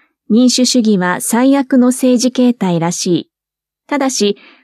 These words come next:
これまで試されたすべての形態を別にすればの話であるが、と演説しました。民主主義は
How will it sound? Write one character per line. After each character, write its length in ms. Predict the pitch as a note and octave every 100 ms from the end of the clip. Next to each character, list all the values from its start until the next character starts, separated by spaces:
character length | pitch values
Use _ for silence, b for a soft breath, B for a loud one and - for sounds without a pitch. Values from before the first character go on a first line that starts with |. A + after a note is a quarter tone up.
| b
こ 100 | -
れ 120 | B3 C4+
ま 160 | C4+
で 160 | G#3+ G3+
試 220 | G#3 A3
さ 140 | A#3 G#3+
れ 120 | G3
た 280 | F#3 D#3+ -
す 220 | - D4+
べ 100 | D#4+
て 140 | C#4
の 120 | A3+ G#3+
形 260 | A3+ A3
態 320 | A#3 G#3+ G#3
を 100 | G3+
別 280 | F3 E3+ -
に 140 | C4 B3+
す 140 | C4+
れ 120 | C#4
ば 140 | B3+ G#3
の 120 | G3
話 420 | G#3 G3+ G#3 G#3
で 160 | F#3 F3+
あ 80 |
る 120 | F3 D3+
が、 200 | C#3+ - _ _ -
と 260 | B3 A3+ - -
演 180 | F#3+ F3
説 240 | F3 -
し 80 | D#3+
ま 140 | E3
し 100 | -
た。 180 | - C3 _ _ _ _ _ _ _ _ _ _ -
民 200 | A3+ B3+
主 140 | C4+
主 120 | B3 C4
義 160 | A3
は 200 | F#3+ F#3+